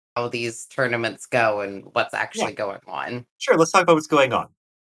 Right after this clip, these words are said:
Speaker 2: So, um, in fiction, what's happening is that, like, a big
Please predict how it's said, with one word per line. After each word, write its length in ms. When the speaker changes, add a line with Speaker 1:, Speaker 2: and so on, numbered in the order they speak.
Speaker 2:
So, 520
um, 460
in 260
fiction, 640
what's 180
happening 480
is 60
that, 200
like, 300
a 80
big 220